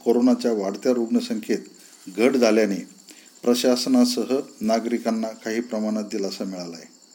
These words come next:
जिल्ह्याचे पालकमंत्री हसन मुश्रीफ यांनी गेल्या आठवड्यात आढावा बैठक घेऊन कठोर निर्बंध लावण्याचे आदेश दिल्यानंतर रुग्णसंख्येत घट झाल्याचे दिसून येत आहे. प्रतिदिनी राहाता तालुक्यात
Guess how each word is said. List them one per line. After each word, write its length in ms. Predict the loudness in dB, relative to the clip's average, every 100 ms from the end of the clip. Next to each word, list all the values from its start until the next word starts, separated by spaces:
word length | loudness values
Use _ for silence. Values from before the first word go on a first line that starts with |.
| _ _ _ -20 -20 -20 _
जिल्ह्याचे 420 | 0 2 2 2 2
पालकमंत्री 640 | 4 4 4 2 2 0
हसन 300 | -2 0 2
मुश्रीफ 400 | 2 0 0 2
यांनी 200 | 0 -2 -12 -20 -14 -6
गेल्या 300 | 0 2 2
आठवड्यात 480 | 0 0 2 2 -2
आढावा 260 | 0 2
बैठक 340 | 4 2 2 0
घेऊन 280 | 4 4 2 -10 -20 -20 _ -6
कठोर 280 | 4 4 4
निर्बंध 440 | 2 2 0 2
लावण्याचे 480 | 2 2 0 -2 -4
आदेश 340 | -2 0 2
दिल्यानंतर 540 | 0 -2 -4 -8 -10 -12 -16 _ _ -6
रुग्णसंख्येत 760 | 0 2 4 2 -2 -4 -4 -6 -8 -20 -6 -2
घट 180 | -2
झाल्याचे 420 | -2 -4 -4 -4 -8
दिसून 360 | -6 -8 -10
येत 180 | -12 -12
आहे. 220 | -16 -18 -18 -2
प्रतिदिनी 580 | 0 2 2 4 6 6
राहाता 340 | 4 2 0
तालुक्यात 500 | 2 2 2 0 -2